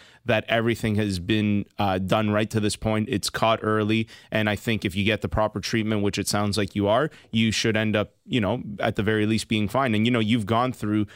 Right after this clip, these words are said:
cancer before, which helps with the mental disposition aspect where you, you know what you're about to face and you've gone through it once. And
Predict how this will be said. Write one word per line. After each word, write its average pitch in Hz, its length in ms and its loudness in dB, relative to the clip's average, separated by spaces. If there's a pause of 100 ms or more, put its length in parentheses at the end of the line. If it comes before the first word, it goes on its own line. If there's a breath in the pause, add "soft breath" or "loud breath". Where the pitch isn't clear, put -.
(160 loud breath)
cancer 117 320 -2
before, 117 380 0
which 107 240 0
helps - 400 -2
with 110 160 0
the 104 80 -2
mental 107 340 0
disposition 104 800 0 (280 loud breath)
aspect 107 500 0
where 107 140 0
you, 104 440 2
you 113 220 0
know 117 160 2
what 117 300 0
you're 113 80 2
about 104 240 -2
to 98 80 -4
face 107 320 0
and 104 100 2
you've 92 140 -2
gone 107 240 0
through 107 240 -2
it - 20 -4
once. 110 380 -2
And 104 200 0